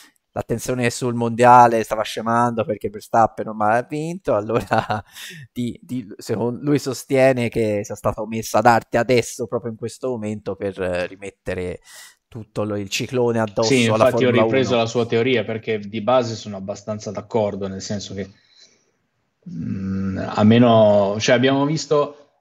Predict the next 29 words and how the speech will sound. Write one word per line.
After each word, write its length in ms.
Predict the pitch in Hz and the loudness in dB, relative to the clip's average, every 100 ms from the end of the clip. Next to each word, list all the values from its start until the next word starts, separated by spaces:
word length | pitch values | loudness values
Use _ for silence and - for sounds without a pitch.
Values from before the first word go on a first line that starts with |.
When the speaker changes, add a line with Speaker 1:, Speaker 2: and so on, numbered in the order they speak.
| _ | _
Speaker 2:
eh, 240 | - 127 120 | -8 -6 -4
tranquillamente 720 | 139 139 151 151 143 117 117 | -4 -4 -4 -2 -2 -2 -2
che 100 | 123 | -2
in 120 | 120 | -2
passato 420 | 139 139 165 165 | -4 0 -2 0
è 20 | |
venuto 400 | 123 127 131 131 | 0 0 0 -2
fuori 380 | 123 139 123 110 | -2 2 2 2
alla 160 | 110 117 | 0 0
luce 240 | 151 156 | 0 -2
del 160 | 135 131 | 0 0
sole 360 | - 123 107 | 0 0 0
che 120 | 107 117 | -2 -4
un 140 | 117 | -4
team 220 | 117 120 | -2 -2
ha 80 | 104 | -2
truccato 400 | 117 117 127 123 | -4 -2 0 0
una 160 | 143 147 | 0 2
gara 460 | 151 165 156 135 | 2 4 2 -2
e 260 | - 117 113 | -4 -6 -6
questa 600 | - 143 139 - 151 143 | 0 0 0 -2 -2 -2
non 240 | 120 117 | -2 -2
ha 80 | 123 | -2
inciso 520 | 135 123 - 147 131 | -4 -4 -4 -2 -2
sull'esito 600 | 117 123 117 120 117 117 | -2 -2 0 2 0 -2
di 80 | 110 | -2
un 100 | 110 | -4
campionato, 640 | 110 135 117 160 113 101 104 | -2 -4 0 0 0 -4 -4
quindi 380 | 117 101 95 | -2 -2 -6